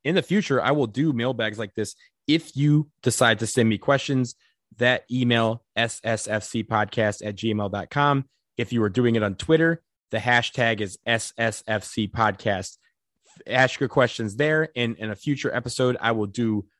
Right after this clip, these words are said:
more of these as we go along. But let's go into these questions. We had a few great questions, and I want to start with one from my friend Andres at A A I underscore eleven.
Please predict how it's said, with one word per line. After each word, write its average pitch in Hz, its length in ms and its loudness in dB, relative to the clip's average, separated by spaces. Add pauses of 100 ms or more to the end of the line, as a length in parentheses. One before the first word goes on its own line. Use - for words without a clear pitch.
(120)
more 139 260 4
of 139 120 0
these 135 280 0
as 107 220 -4
we 110 100 -4
go 113 200 0
along. 110 420 0 (420)
But - 240 -4
let's 156 400 -2
go 143 320 0
into 127 540 -6
these 120 260 0
questions. 104 380 -2
We 117 100 0
had 120 80 2
a 107 60 -6
few 190 240 0
great 127 340 -2
questions, 110 680 -2 (600)
and 123 160 4
I 120 60 6
want 185 160 2
to 185 80 0
start 151 260 0
with 127 180 -6
one 113 440 -2 (440)
from 110 500 0 (100)
my 113 160 0
friend 135 260 4
Andres 113 600 0
at 123 280 0
A 117 340 -2
A - 40 -4
I 110 260 2
underscore 107 640 -2
eleven. 98 480 -4